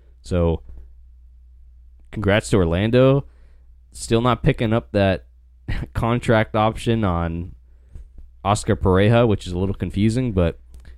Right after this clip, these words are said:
you know, we were talking about Orlando, and you said you weren't totally convinced by their roster in comparison to, like, a Columbus or an Atlanta or some of those other big dogs in the East.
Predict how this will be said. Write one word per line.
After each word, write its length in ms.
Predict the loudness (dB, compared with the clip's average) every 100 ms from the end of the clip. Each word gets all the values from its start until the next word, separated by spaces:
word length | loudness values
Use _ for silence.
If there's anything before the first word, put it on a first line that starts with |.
| -20 -8
you 80 | 0
know, 100 | 2
we 80 | 4
were 80 | 4
talking 240 | 2 0
about 220 | 2 2
Orlando, 680 | 0 -2 -2 -2 -2 -4 -6
and 240 | -10 -10 -6
you 120 | -8
said 360 | -4 -2 -2 -2
you 140 | -6
weren't 340 | -2 -2 -4 -8 -14
totally 340 | -4 0 2 0
convinced 480 | -2 -4 -4 -4
by 120 | -4 -2
their 160 | 0
roster 640 | 0 0 -2 -2 -2 0 -2 -8 -18 -20 -20 -20 -20 -20 -4
in 160 | -4
comparison 600 | -2 -2 2 4 2 0
to, 80 | -2
like, 140 | -2 -4
a 60 |
Columbus 800 | -6 -4 -2 -2 -2 -2 -4 -6
or 120 | -6
an 80 | -4
Atlanta 560 | -4 -4 -2 -2 -2 -2
or 80 |
some 180 | -4 -4
of 60 | -4
those 160 | -2
other 200 | -2 -2
big 280 | 0 -2 0
dogs 380 | 0 2 0 -2
in 80 | -6
the 80 | -4
East. 400 | -4 -6 -10